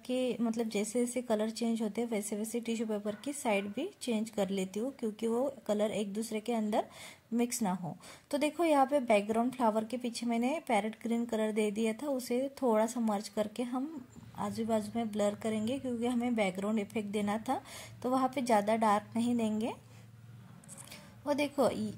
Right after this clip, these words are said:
जब भी हम कोई चीज़ बनाते हैं या फिर स्टिल लाइफ या कुछ भी, तो थोड़ा सा ways में उसे थोड़ा सा dark color देना ज़रूरी होता है। तो यहाँ पर देखो, शैडो होती है वो,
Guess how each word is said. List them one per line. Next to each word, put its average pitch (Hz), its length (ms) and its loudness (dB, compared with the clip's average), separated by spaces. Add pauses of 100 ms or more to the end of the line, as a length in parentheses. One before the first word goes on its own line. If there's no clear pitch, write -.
(160)
जब 220 260 2
भी 277 120 2
हम 277 420 2
कोई 269 460 2
चीज़ 254 320 -2
बनाते 214 440 2
हैं 233 180 0
या 226 200 2
फिर 247 180 0
स्टिल 247 260 0
लाइफ 226 380 2
या 226 260 2 (100)
कुछ 226 260 -2
भी, 233 140 -2
तो 262 240 2
थोड़ा 254 360 4
सा 262 140 0
ways 226 400 2
में 247 140 2
उसे 240 240 0
थोड़ा 226 420 2
सा 254 240 -2
dark 196 360 2
color 220 200 0
देना 208 280 -2
ज़रूरी 202 360 -2
होता 226 280 -2
है। 226 220 -2 (640)
तो 262 420 4
यहाँ 240 300 2
पर 247 160 0
देखो, 233 280 -2
शैडो 240 460 6
होती 233 320 0
है 214 80 0
वो, 220 240 -4